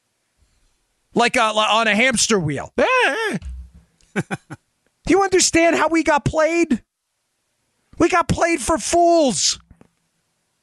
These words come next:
because they were so eager to hit Trump. One more interesting angle on the Deripaska story.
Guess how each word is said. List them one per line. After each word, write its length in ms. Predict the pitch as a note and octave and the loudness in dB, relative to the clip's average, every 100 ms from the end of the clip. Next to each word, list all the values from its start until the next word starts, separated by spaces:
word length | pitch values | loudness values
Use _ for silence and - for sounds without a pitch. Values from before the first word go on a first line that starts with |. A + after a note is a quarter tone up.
| _ _ _ _ _ - | _ _ _ _ _ -8
because 240 | B3+ D4+ | -2 0
they 80 | D4+ | 2
were 140 | D4+ | 2
so 320 | - E4 D#4+ | 2 0 -2
eager 260 | C#4+ C#4+ C#4 | -2 0 0
to 100 | C4+ | 2
hit 200 | A#3 A#3 | 2 0
Trump. 400 | - A3+ E3+ _ _ _ _ _ - _ _ _ _ _ _ _ _ _ _ _ - - - - | 0 -2 -2 _ _ _ _ _ -20 _ _ _ _ _ _ _ _ _ _ _ -20 -20 -14 -2
One 260 | F3+ B3 | 0 2
more 260 | B3 C4+ C4+ | 0 0 0
interesting 580 | G#3 E3+ D#3+ - F3+ E3 | 0 0 0 0 0 0
angle 440 | E3 D#3 B2 F#2 | 0 0 -2 -4
on 200 | - D#3+ | 0 0
the 100 | D#3+ | 0
Deripaska 680 | D3 D#3 D3 - D3 C3 - | 0 0 2 -2 -2 -2 -2
story. 460 | C3 - A#2 E2 | -2 0 -2 -4